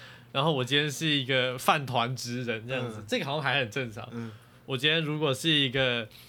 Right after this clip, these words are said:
Speaker 2: 呃，搓吸管的职人这样子，
Speaker 1: <laughs>
Speaker 2: 我今天帮手摇杯搓饮料，我搓到绝对不会溢出任何一滴饮料，我搓了三十年，我是一个搓饮料职人，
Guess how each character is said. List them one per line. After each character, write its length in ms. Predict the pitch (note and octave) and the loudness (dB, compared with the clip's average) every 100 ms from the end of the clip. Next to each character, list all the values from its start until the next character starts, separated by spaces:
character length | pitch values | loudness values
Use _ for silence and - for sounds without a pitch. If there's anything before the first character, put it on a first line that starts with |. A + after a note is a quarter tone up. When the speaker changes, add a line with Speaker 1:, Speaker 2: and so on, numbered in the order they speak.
| - | -14
Speaker 2:
呃， 760 | - A#2+ A2+ A2 G#2+ G#2 F#2+ G2+ A2 D#3+ - - - _ - | -2 0 0 -2 -4 -6 -8 -10 -14 -18 -20 -20 -20 _ -20
搓 300 | - - F3 | -14 0 2
吸 260 | D#3+ E3 F3 | 2 0 0
管 220 | E3 A#2 | 2 2
的 80 | A2 | 0
职 320 | A2 A2 A#2+ | -6 -6 -4
人 260 | C3 G#2+ A2 | -2 -2 2
这 80 | D#3 | 2
样 140 | C3+ | 2
子， 140 | B2+ | -2
Speaker 1:
<laughs> 20 | C3 | -4
Speaker 2:
我 100 | C3+ | -2
今 140 | E3+ | 2
天 260 | F#3+ F#3 E3 | 2 0 0
帮 180 | G3+ G3 | 2 2
手 240 | G3 E3+ | 2 2
摇 160 | C#3 C#3+ | 4 2
杯 260 | C#3+ F3+ F3+ | 4 2 2
搓 340 | - F3 F#3 | 2 2 4
饮 180 | C3+ B2+ | 2 2
料， 340 | E3 D3+ C#3 - - | 2 2 0 -8 -14
我 60 | |
搓 160 | - F#3+ | -2 2
到 180 | G3+ E3 | 2 2
绝 280 | - D#3+ E3+ | 2 2 6
对 220 | A#3 F#3 | 4 4
不 280 | D#3+ E3 E3 | 2 0 2
会 400 | G3+ F#3 D#3+ C3+ - - - - - | 4 4 4 0 -10 -20 -20 -20 -2
溢 200 | A3 F3 | 2 2
出 300 | D#3+ F#3+ F#3+ | 2 2 2
任 240 | G3+ F#3+ | 4 4
何 220 | D#3 C3+ E3 | 2 0 2
一 100 | E3 | 2
滴 240 | D#3+ E3 | 2 0
饮 160 | B2 B2 | 0 0
料， 180 | C#3+ | 2
我 140 | C3 B2 | 2 -2
搓 320 | - F3+ F#3 | -2 2 4
了 80 | D3 | 4
三 340 | - F3 F3 | 4 2 2
十 240 | E3 C3+ B2 | -2 -4 -2
年， 180 | B2 | -2
我 120 | B2 B2 | -4 -4
是 200 | D3+ D#3+ | 0 2
一 40 | |
个 140 | C3+ | 2
搓 400 | B2+ - D#3 E3+ | -2 0 2 2
饮 120 | D3 B2+ | 0 0
料 220 | C#3+ C3+ | 0 0
职 300 | - A#2 A#2+ | -4 -8 -4
人， 120 | A#2+ | -4